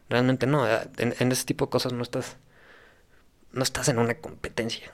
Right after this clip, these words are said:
¿sabes? O sea, estás haciendo algo tuyo, estás feliz con haber algo hecho tuyo, algo padre que te gusta a ti y es para ti y no es una competencia. Ahí no. Cuando es competitivo y así, eso sí,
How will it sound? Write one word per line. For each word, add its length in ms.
¿sabes? 400
O 40
sea, 120
estás 460
haciendo 380
algo 200
tuyo, 360
estás 260
feliz 380
con 160
haber 160
algo 200
hecho 160
tuyo, 320
algo 180
padre 360
que 80
te 140
gusta 280
a 60
ti 80
y 100
es 80
para 340
ti 260
y 20
no 260
es 720
una 220
competencia. 680
Ahí 240
no. 180
Cuando 240
es 260
competitivo 640
y 40
así, 180
eso 180
sí, 180